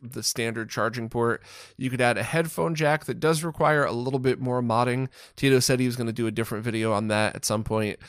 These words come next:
so definitely subscribe if you're, uh, to him if you're more interested in that. Um, I'm not sure if I'll do a follow-up post just for the headphone jack, but I know I myself am pretty curious to hear his thoughts on it. And overall, it just looks really cool.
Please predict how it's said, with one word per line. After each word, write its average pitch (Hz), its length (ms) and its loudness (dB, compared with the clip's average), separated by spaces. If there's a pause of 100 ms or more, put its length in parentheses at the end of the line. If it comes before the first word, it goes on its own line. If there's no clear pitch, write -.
(200)
so 107 300 2
definitely 127 540 0
subscribe 110 520 2
if 101 160 -6
you're, 98 260 -2 (160)
uh, 95 140 -4
to - 180 -4
him 117 180 0
if 101 160 -6
you're 110 120 -2
more 107 240 2
interested 104 400 -4
in 98 80 -4
that. 104 340 0 (320)
Um, 92 380 0
I'm 120 80 0
not 120 160 2
sure 127 160 2
if 110 100 -2
I'll 101 60 2
do 110 160 0
a 98 40 -2
follow-up 110 440 2
post 117 260 -2
just - 180 -4
for 101 120 -6
the 87 80 0
headphone 107 400 -2
jack, 104 300 0 (100)
but 95 80 -2
I 101 80 0
know 104 200 0
I 95 160 2
myself 107 460 0
am 101 100 -6
pretty 95 220 -6
curious 98 460 -2
to 92 200 -4
hear 98 200 -2
his 95 100 -2
thoughts 92 320 -4
on 92 160 -2
it. - 140 -8 (560)
And 151 100 4
overall, 196 460 8
it 120 60 0
just 151 180 0
looks 160 160 -6
really 120 200 2
cool. 131 360 2